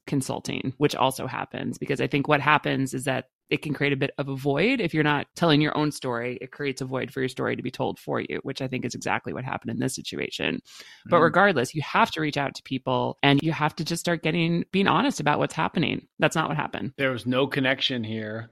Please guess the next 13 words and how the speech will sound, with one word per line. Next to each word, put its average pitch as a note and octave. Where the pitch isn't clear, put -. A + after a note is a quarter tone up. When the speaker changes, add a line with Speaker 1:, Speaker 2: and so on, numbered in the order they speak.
Speaker 2:
The G#2+
C A#2+
E A2+
O A2+
basically A#2+
has A2
disappeared A#2
with A2+
a G#2+
whole B2+
bag A#2
of A#2
money A2+